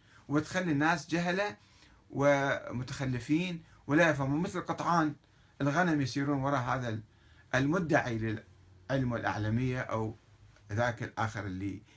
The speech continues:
ينافسه ويدعي العلم والأعلمية. فإذا هو أساس التقليد في سؤال أنه هل التقليد الأعمى جائز شرعا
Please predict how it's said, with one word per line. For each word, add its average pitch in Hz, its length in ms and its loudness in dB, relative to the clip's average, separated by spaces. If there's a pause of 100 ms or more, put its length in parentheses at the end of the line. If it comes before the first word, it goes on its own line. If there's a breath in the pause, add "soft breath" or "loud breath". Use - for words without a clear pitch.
(160 soft breath)
ينافسه 123 420 0
ويدعي 107 600 -2 (240 loud breath)
العلم 110 320 -2
والأعلمية. 90 600 -8 (220 loud breath)
فإذا 190 380 0
هو 190 100 0
أساس 220 360 -4
التقليد 180 460 -6
في 156 160 -4
سؤال 110 480 -4 (600 soft breath)
أنه 131 400 0
هل 165 180 0
التقليد 120 500 -4
الأعمى 135 500 0
جائز 104 380 -4
شرعا 143 340 -6